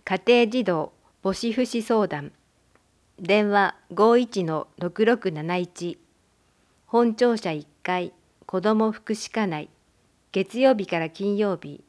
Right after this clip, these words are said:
年末年始祝日を除く、九時から十七時。教育相談、要予約。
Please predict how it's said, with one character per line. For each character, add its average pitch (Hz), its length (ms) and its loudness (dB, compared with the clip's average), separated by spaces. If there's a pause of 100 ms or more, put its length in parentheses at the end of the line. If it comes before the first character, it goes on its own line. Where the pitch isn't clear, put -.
(200)
年 226 260 2 (160)
末 214 100 -8
年 214 200 2
始 - 320 -12 (160)
祝 - 320 -2
日 202 320 -4
を 196 200 2
除 156 380 -6
く、 - 280 -8 (500)
九 254 140 0
時 226 180 -2
か 175 140 -4
ら 156 240 -4 (120)
十 214 240 4
七 214 300 -6
時。 151 240 -14 (1800)
教 247 220 6
育 240 240 2
相 226 240 2
談、 147 280 -8 (360)
要 208 260 6
予 156 160 -2
約。 185 500 -2